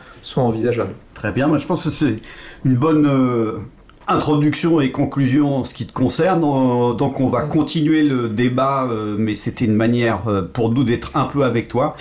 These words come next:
Speaker 2: Donc on te souhaite, euh, bonne chance pour tes, tes, tes mixages à venir. Et puis, euh,
Speaker 1: Merci beaucoup.
Speaker 2: <laughs> Maintenant, on va débattre <laughs> tous ensemble.
Speaker 1: D'accord. Eh ben, bon débat. <laughs>
Speaker 2: Voilà.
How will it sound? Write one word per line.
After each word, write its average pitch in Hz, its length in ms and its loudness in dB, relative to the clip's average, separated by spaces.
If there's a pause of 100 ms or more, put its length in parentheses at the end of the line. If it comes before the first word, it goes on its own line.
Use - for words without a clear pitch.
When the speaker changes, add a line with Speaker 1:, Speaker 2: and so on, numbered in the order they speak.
(480)
Speaker 2:
Donc 127 340 0
on 127 60 0
te 123 140 -2
souhaite, 120 360 -4
euh, 104 340 2
bonne 104 220 0
chance 127 340 -2
pour - 260 -6
tes, 92 500 -2 (400)
tes, 92 300 0 (180)
tes 101 100 -2
mixages 107 600 0 (200)
à 117 120 0
venir. 123 460 2
Et 107 80 0
puis, 107 380 -4
euh, 98 60 0
Speaker 1:
Merci 113 300 -2
beaucoup. 123 400 -4 (800)
Speaker 2:
<laughs> - 880 -2
Maintenant, 151 360 2
on 147 40 2
va 139 160 0
débattre 127 560 -2 (100)
<laughs> - 140 -2
tous 202 220 -2
ensemble. - 460 -4 (160)
Speaker 1:
D'accord. 139 460 0 (260)
Eh 147 80 0
ben, 120 200 0
bon 139 160 0
débat. 127 340 2 (400)
<laughs> 139 80 2 (1600)
Speaker 2:
Voilà. 135 360 0